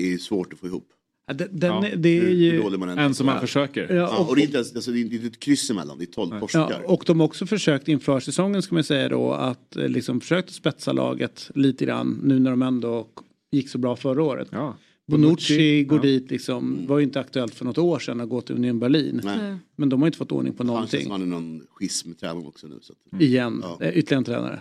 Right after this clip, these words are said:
Speaker 1: Det är, det är,
Speaker 2: Nej.
Speaker 1: det är som det är.
Speaker 2: Ja.
Speaker 1: Men,
Speaker 2: Men
Speaker 1: eh, men Napoli, sagt vad, jag, jag tror lite grann att de är lite mer Champions League-vana.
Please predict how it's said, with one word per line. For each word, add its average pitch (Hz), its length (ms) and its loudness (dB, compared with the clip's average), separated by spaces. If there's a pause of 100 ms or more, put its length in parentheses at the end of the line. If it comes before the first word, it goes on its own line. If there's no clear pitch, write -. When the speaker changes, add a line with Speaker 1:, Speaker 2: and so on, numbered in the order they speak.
Speaker 1:
Det 90 80 -8
är, 87 60 -4
det 85 200 -10
är, 87 240 -14
Speaker 2:
Nej. 120 260 -12
Speaker 1:
det 92 60 -12
är 87 40 -10
som 82 180 -18
det 82 80 -14
är. 82 160 -18
Speaker 2:
Ja. 123 200 -12 (720)
Speaker 1:
Men, 170 160 2
Speaker 2:
Men 139 140 2
Speaker 1:
eh, 147 60 -4
men 160 120 2
Napoli, 165 360 0
sagt 135 220 -6
vad, 131 100 0
jag, 131 160 -6
jag 147 120 -4
tror 170 200 0
lite 131 180 -2
grann 104 180 0
att 92 220 -10
de 101 300 -2
är 98 140 -2
lite 95 280 -4
mer 87 240 -4
Champions 82 260 -8
League-vana. 87 520 -2